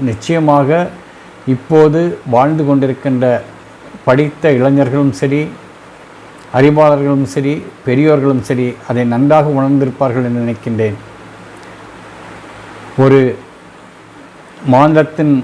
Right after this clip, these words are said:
இரண்டு மாநிலங்களின் முதல்வர்களை இன்று சிறையில் அடைத்திருக்கின்றார்கள். ஊழல் என்று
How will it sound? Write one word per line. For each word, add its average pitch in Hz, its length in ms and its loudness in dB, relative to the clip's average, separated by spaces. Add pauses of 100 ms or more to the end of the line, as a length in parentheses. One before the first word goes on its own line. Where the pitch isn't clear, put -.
இரண்டு 143 360 0
மாநிலங்களின் 151 680 2
முதல்வர்களை 139 540 2 (200)
இன்று 127 280 0 (140)
சிறையில் 139 380 2
அடைத்திருக்கின்றார்கள். 120 880 -2 (920)
ஊழல் 165 260 4
என்று 147 280 2